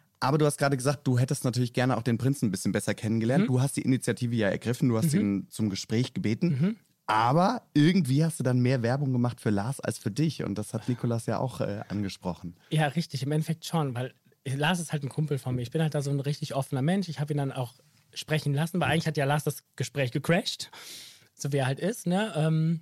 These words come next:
Speaker 2: fand ich auch gar nicht schlimm, deswegen, äh, wir kamen halt darauf, weil wir halt auch befreundet sind. Nikolas hat ja dann gefragt, ob wir befreundet sind, so kam das dann mit dem Podcast et cetera pp. Und dann wurde das irgendwie ein Gespräch zwischen Lars und Nikolas. Und,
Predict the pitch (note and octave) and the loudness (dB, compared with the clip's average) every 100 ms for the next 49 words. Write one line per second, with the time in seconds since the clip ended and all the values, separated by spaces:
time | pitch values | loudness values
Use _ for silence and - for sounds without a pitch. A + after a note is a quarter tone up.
0 | - D3 D3 C3+ C#3 B2+ A#2+ - F3+ D3+ | -4 -2 0 0 0 0 -2 0 0 0
1 | - E3 F3 F3+ F3+ F#3 D3+ D3+ D3+ D3+ | 0 0 2 2 0 0 0 2 0 -2
2 | - _ _ _ _ _ - B2 E3 F#3 | -8 _ _ _ _ _ -8 -2 0 2
3 | D3 C#3+ C#3 D3 C#3 C#3 C3+ C3 D3+ - | 2 0 2 2 2 2 0 0 -4 -2
4 | D#3+ D#3+ D3 C3 D3+ C#3+ D3 C3 C#3 C3 | 0 0 -2 -2 -2 -4 -4 -2 -2 -2
5 | B2 E3 F3 D3+ D3 C3 F#3+ G3+ F#3 F3+ | -2 0 0 0 -2 -2 0 0 0 -2
6 | C#3+ - F#3 E3+ C#3+ B2 F#3 F#3+ E3+ D3 | -2 -2 -2 -2 -4 -4 -4 -4 -6 -8
7 | C3 D3 B2 A#2+ A2+ G3+ A3+ - _ _ | -6 -6 -6 -8 -4 -2 -2 -4 _ _
8 | _ _ _ _ - D#3 D3+ E3+ D#3+ - | _ _ _ _ -2 0 2 0 -2 -2
9 | D3+ D#3 D3+ - D3+ C#3 - D#3+ D#3+ D#3 | 0 0 -2 -2 -4 -2 -2 0 0 0
10 | - - C3 C#3 D#3 D3 D3+ C#3 B2 A#2+ | -4 -10 0 2 2 0 -2 -2 -2 -2
11 | A#2 - C#3+ D3 | -4 -4 -4 -4